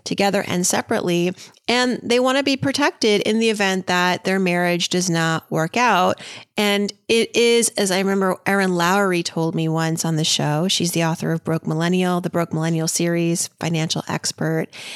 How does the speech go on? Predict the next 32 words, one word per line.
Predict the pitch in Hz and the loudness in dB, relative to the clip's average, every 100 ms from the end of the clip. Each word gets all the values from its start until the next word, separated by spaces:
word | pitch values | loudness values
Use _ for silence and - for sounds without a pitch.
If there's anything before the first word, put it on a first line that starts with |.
| - - | -16 -6
She | - | 0
wrote | 220 254 | 2 2
about | 208 180 | 2 0
this | 180 156 | 0 0
in | 175 | 2
her, | 190 175 170 - | 2 0 -2 -2
in | 196 | -2
one | 190 | 0
of | 190 | 0
her | 180 | 0
recent | 175 - 170 | 0 0 -2
books, | 240 254 180 - - | 0 0 0 -2 -4
that | 208 185 - - _ _ - - | 0 0 -2 -8 _ _ -12 -2
getting | 247 320 | 0 0
a | |
prenup | - 269 226 220 | 0 0 0 0
is, | 190 - - | -4 -4 0
is | 220 | 2
an | 208 | 4
act | 190 196 | 2 -2
of | 175 - | -6 -2
love. | 165 - - - - - _ | 0 0 -4 -10 -16 -20 _
It | 226 | 2
is | 262 | 2
an | 254 | 2
act | 233 214 220 | 0 0 -2
of | 185 | 0
love | 175 165 | 0 0
because | 185 202 214 | -2 -4 -4
it's | 220 - | -2 -2
saying, | 220 214 | 0 2
"Look, | 190 - - | 0 -2 -6